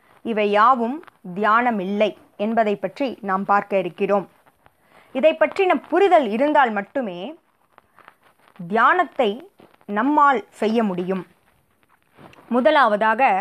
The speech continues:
சிலர் என்ன நினைக்கின்றனர் என்றால், ஒரு பொருளினை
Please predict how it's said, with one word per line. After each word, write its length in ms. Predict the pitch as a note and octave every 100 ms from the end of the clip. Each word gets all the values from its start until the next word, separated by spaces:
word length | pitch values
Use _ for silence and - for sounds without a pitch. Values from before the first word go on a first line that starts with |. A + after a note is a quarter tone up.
| A#3+ _ _ _ _ _ _ _ _ _ _ _ _ _ _ _ _ _ _ _ _ _
சிலர் 300 | - D4 C#4 A3
என்ன 280 | B3 G4 F#4
நினைக்கின்றனர் 840 | A#3+ A#3+ D#4+ D#4 C#4+ B3+ A#3+ G3+ - G3+
என்றால், 440 | G#3+ G#3 F#3+ A#3 - _ _
ஒரு 220 | C4 C#4 A#3+
பொருளினை 540 | C#4 F4+ G4+ G4+ E4+